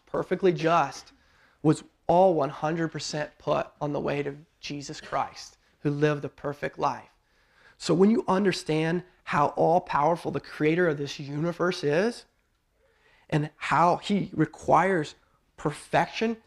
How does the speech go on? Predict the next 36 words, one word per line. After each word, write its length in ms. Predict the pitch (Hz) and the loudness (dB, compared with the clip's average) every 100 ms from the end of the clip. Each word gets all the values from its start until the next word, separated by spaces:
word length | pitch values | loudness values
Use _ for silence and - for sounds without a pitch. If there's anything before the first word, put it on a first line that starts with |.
| _ | _
perfect 520 | - - 208 - 180 156 | -4 0 2 2 -4 0
justice, 760 | 147 160 - 233 269 - - _ _ _ _ _ _ _ _ _ _ _ _ _ _ _ _ - | 0 0 0 0 0 -4 -20 _ _ _ _ _ _ _ _ _ _ _ _ _ _ _ _ -2
and 100 | 190 - | 0 4
all 280 | 185 214 | 6 6
that 340 | 202 190 151 - _ | 6 2 0 -8 _
requirement, 640 | 151 - 160 175 196 180 - | -10 0 2 4 4 0 0
all 160 | 170 190 | 2 4
that 200 | 214 170 | 4 2
wrath, 380 | 160 156 180 202 | 0 2 2 0
what 140 | - | -4
he 80 | 165 | -2
did 220 | 165 185 | 2 2
with 160 | 180 - | 2 0
all 180 | 165 196 | 2 2
those 160 | 185 | 0
plagues 340 | - 175 175 175 | -2 -2 -2 -2
times 300 | - 170 156 | -2 -2 -4
a 60 | |
million, 640 | 143 151 160 165 208 233 247 _ _ _ _ - | -8 -4 0 0 2 0 -2 _ _ _ _ -10
was 120 | - | -10
put 260 | - 185 | 4 6
on 120 | 185 185 | 6 4
his 120 | 170 | -2
son 260 | - 185 | -2 0
Jesus 340 | 151 175 170 143 | 0 0 -2 -4
Christ. 400 | - 175 196 - 147 | 2 2 2 -4 -2
That's 280 | 160 196 - | 2 2 2
why 140 | 170 | 0
he 120 | 165 160 | 0 -4
died 360 | 147 143 156 | -2 -2 -2
for 160 | - 156 | -4 0
us. 420 | 160 135 - - _ _ _ _ _ _ _ _ _ _ _ _ _ | 2 0 -4 -20 _ _ _ _ _ _ _ _ _ _ _ _ _
And 100 | 151 | 2
now 180 | 160 214 | 6 6
we're 120 | 214 | 4
covered, 560 | - - 185 202 143 | 2 2 4 4 -2